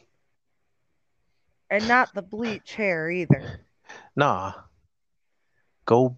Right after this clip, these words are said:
Speaker 2: back
Speaker 1: day
Speaker 2: to
Speaker 1: he, he goes dark, we all know he turning heel.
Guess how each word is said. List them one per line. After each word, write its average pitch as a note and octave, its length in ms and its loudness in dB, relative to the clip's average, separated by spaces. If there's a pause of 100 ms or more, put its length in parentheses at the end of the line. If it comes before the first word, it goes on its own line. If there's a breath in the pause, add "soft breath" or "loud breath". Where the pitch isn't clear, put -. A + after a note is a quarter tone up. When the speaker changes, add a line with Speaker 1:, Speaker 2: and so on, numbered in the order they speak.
Speaker 2:
back B2 140 2
Speaker 1:
day C4 220 8
Speaker 2:
to C4+ 60 0
Speaker 1:
he, C#4+ 400 -2 (1300 soft breath)
he C4+ 160 -2
goes B3+ 420 0
dark, C4+ 420 0
we C4+ 200 0
all C4+ 240 4
know C4+ 340 2
he D4 260 2
turning A#3 580 0
heel. C4+ 480 4